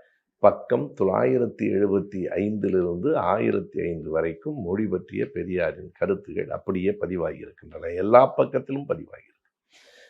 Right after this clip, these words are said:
அந்த ஆயிரத்தி தொள்ளாயிரத்தி எழுபது டிசம்பர் ஒன்றாம் தேதி நமது கடமை என்கிற அந்த கட்டுரையில் தன்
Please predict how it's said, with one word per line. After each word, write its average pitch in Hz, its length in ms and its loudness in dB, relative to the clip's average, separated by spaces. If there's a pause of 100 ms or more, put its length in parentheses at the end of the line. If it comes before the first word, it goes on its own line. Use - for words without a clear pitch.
அந்த 127 320 8
ஆயிரத்தி 139 340 4
தொள்ளாயிரத்தி 160 480 2
எழுபது 120 500 4
டிசம்பர் 131 480 2
ஒன்றாம் 104 500 2
தேதி 80 640 -2
நமது 143 460 6
கடமை 87 560 0
என்கிற 90 600 2
அந்த 85 260 -4
கட்டுரையில் 92 760 -2
தன் 104 200 2